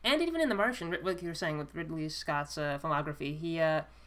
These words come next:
he was able to convey, like, the vastness and how barren the Martian landscape was. It was, it was kind of that sense you would have if you were, like, stranded in the middle of a desert, except, you know, he's, like, the only human on, on the planet. <laughs> But in, in general, I think, uh, with Gravity and, and Martian, they're just, they're stories of, of just human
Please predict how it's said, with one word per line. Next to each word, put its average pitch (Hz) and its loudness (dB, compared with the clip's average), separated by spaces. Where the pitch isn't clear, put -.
he 220 -4
was 196 0
able 190 4
to 170 0
convey, 151 2
like, 147 0
the 156 2
vastness 151 2
and 160 -4
how 156 2
barren 151 2
the 156 0
Martian 156 2
landscape 151 0
was. 139 2
It 147 -2
was, 175 -2
it 180 -2
was 175 -6
kind 175 2
of 165 -2
that 165 -2
sense 175 -2
you 170 2
would 160 -2
have 143 2
if 143 -8
you 151 -4
were, 135 -4
like, 143 -8
stranded 156 0
in 151 -2
the 156 0
middle 156 2
of 143 -2
a 143 2
desert, 147 2
except, 139 -4
you 160 -2
know, 147 4
he's, 143 -2
like, 147 -4
the 160 0
only 156 -2
human 147 -8
on, - -10
on - -10
the - -10
planet. - -4
<laughs> - 4
But 247 4
in, 269 8
in 247 4
general, 262 8
I 196 10
think, 285 4
uh, 117 -2
with 233 2
Gravity 262 4
and, 208 6
and 208 0
Martian, - -2
they're 175 -4
just, 214 -4
they're 190 0
stories 196 0
of, 165 -2
of 160 -4
just 190 -6
human 202 2